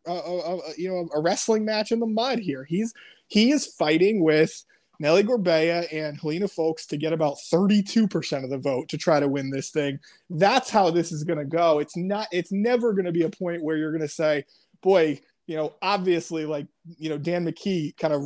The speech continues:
ran away with this thing." If Dan McKee wins this race, it's gonna be a razor thin margin.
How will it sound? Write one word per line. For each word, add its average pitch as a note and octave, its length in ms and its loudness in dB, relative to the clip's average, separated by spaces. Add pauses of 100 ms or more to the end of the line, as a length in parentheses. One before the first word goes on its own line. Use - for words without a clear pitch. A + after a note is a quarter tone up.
(120)
ran F3+ 200 0
away D#3+ 340 2
with D#3 180 2
this C#3 200 -6
thing." C#3 300 -10 (280)
If E3 200 4
Dan A#3+ 220 6
McKee A#3+ 260 0
wins G3+ 260 2
this E3 160 0
race, D#3+ 320 0
it's E3+ 200 -2
gonna F3+ 200 0
be E3 120 0
a D#3 60 0
razor D3 840 0 (100)
thin C#3+ 240 -4
margin. C#3+ 580 -6